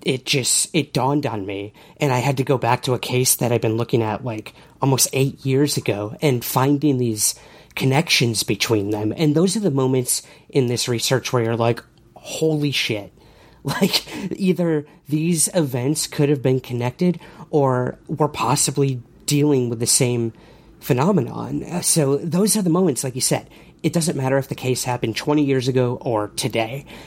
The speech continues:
If you can find correlations and even a common ground between witnesses,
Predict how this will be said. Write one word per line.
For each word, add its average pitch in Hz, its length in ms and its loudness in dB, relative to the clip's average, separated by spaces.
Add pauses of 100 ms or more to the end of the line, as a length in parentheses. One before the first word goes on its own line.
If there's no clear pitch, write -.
(140)
If - 180 0
you 151 140 4
can 185 180 2
find 131 720 2 (300)
correlations 110 1120 0
and 107 360 -2 (300)
even 214 300 0
a 170 60 0
common 127 520 0
ground 110 500 -4
between 120 540 0
witnesses, 123 640 0